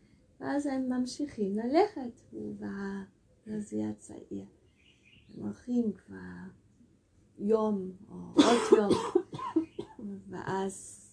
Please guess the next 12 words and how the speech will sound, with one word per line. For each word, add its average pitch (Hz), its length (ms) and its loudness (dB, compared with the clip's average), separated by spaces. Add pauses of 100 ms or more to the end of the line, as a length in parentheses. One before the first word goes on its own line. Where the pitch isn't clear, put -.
(280)
הנזיר 175 1080 -10
הצעיר - 560 -16
אומר, - 540 -6 (1080)
"אתה - 580 -12
עשית - 480 -16 (260)
משהו 180 500 -10 (120)
לא 190 360 -2 (280)
בסדר. - 720 -12 (1000)
נגעת 185 500 -12 (200)
ב-, - 840 -20
באישה - 560 -16 (560)
הזאת." - 260 -20